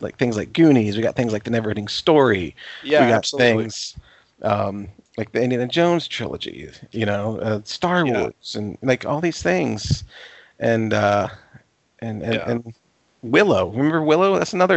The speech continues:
Speaker 1: like,
Speaker 2: Of course,
Speaker 1: fantasy-based
Speaker 2: yeah.
Speaker 1: one that's out there that I loved.
Speaker 2: Yeah.
Speaker 1: Mad Monaghan, don't
Speaker 2: <laughs>
Speaker 1: hurt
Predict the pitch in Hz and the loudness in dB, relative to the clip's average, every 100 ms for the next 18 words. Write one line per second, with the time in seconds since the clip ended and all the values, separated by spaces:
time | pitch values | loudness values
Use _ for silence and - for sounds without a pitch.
0 | 131 107 - 240 156 113 - 156 110 104 | 0 -4 4 6 6 2 -2 0 0 0
1 | - 110 101 101 95 95 107 90 95 90 | -4 -6 -6 -8 -10 -10 -10 -8 -8 -8
2 | 92 - - - - 262 269 208 220 - | -8 -10 -14 -20 -12 0 6 6 4 4
3 | 277 262 226 185 160 135 - _ _ 254 | 4 6 6 2 0 -4 -14 _ _ 2
4 | 285 190 156 151 | 4 4 2 0